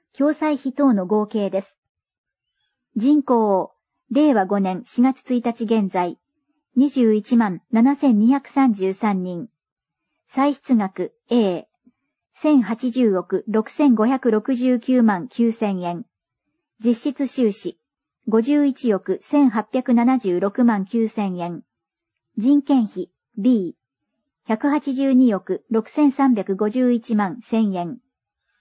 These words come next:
人件費比率、A分のB、十六点八パーセント。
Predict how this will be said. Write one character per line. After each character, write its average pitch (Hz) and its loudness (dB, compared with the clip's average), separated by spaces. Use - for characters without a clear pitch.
人 269 2
件 277 2
費 254 -2
比 240 -2
率、 190 -8
A 262 2
分 233 2
の 220 2
B、 196 -4
十 254 0
六 277 -2
点 185 -6
八 - -14
パ 233 0
ー 220 -2
セ 220 -8
ン 180 -10
ト。 - -12